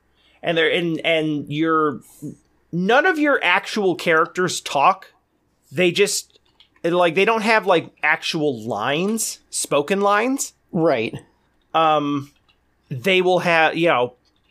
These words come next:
Speaker 1: the Mario gang has Charles Martinet doing, like, "Ooh!" <laughs> You know, like, the, the reaction sound effects.
Speaker 2: <laughs> Yeah, the, the, the Mario voices.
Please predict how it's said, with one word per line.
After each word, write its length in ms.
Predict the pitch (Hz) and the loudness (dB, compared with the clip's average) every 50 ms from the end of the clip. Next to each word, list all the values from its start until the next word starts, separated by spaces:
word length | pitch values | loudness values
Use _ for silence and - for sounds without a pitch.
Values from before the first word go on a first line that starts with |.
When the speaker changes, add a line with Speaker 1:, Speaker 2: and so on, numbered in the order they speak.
| _ _ - - _ - | _ _ -20 -20 _ -8
Speaker 1:
the 140 | 143 175 175 | -4 -2 0
Mario 500 | 175 196 208 226 233 226 214 196 185 175 | 4 6 6 6 6 4 4 4 2 2
gang 380 | 151 160 170 160 160 156 160 151 | 2 2 2 2 2 2 0 -2
has 400 | 131 156 156 151 147 139 123 - | -2 0 2 2 2 0 -2 -4
Charles 420 | - - 170 165 165 151 135 123 | -2 2 2 4 4 2 2 0
Martinet 540 | 147 147 151 - - 151 139 131 135 131 117 | 2 2 2 2 0 -2 -4 -2 -4 -4 -2
doing, 320 | 143 143 135 139 131 131 | 0 0 0 0 0 -2
like, 240 | 131 131 131 131 - - | -2 -2 -2 -2 -2 2
"Ooh!" 400 | 370 494 571 587 494 160 110 - - _ _ _ _ _ _ _ _ _ - - - - - - - - - | 4 6 8 8 6 4 0 -4 -10 _ _ _ _ _ _ _ _ _ -20 -20 -20 -20 -20 -20 -8 -6 -4
<laughs> 120 | 156 - - _ _ _ _ _ - - - | -4 -4 -8 _ _ _ _ _ -6 -6 -2
You 140 | 170 185 160 | -2 0 0
know, 200 | 160 156 156 160 | 2 2 2 2
like, 340 | 160 165 160 147 123 135 | 2 2 2 0 -2 -4
the, 260 | 151 170 165 143 131 - | -2 -2 -2 -2 -4 -6
the 220 | - 185 170 160 - - | -4 0 0 0 0 -2
reaction 800 | 160 135 160 170 156 160 160 160 160 - - - - 180 175 180 | -4 -4 -2 -2 0 2 2 2 2 0 -2 -6 -4 -4 -2 -2
sound 320 | 165 - 180 180 185 185 | 0 2 2 2 2 0
effects. 600 | 196 190 208 202 202 202 - - - - - - _ _ _ _ _ _ - | 0 0 2 2 0 0 -2 -6 -8 -8 -8 -10 _ _ _ _ _ _ -20
Speaker 2:
<laughs> 300 | - - - - - - | -20 -20 -20 -18 -10 -6
Yeah, 840 | 214 - - - 247 - - - - 202 202 208 - - 240 - - - - 214 208 180 | -6 -6 -4 -4 -4 -6 -6 -10 -14 -8 -6 -6 -4 -2 -4 -4 -4 -6 -12 -18 -14 -6
the, 200 | 185 190 214 240 202 | -2 -2 -2 0 0
the, 220 | 160 180 175 175 | 2 2 2 2
the 240 | - 160 156 165 151 | 2 0 0 0 2
Mario 400 | 143 143 143 147 147 147 147 139 | 2 2 2 4 4 4 4 2
voices. 600 | 127 117 123 131 135 131 - 120 113 113 107 - | 2 0 0 0 0 0 -2 -2 -2 -2 -4 -4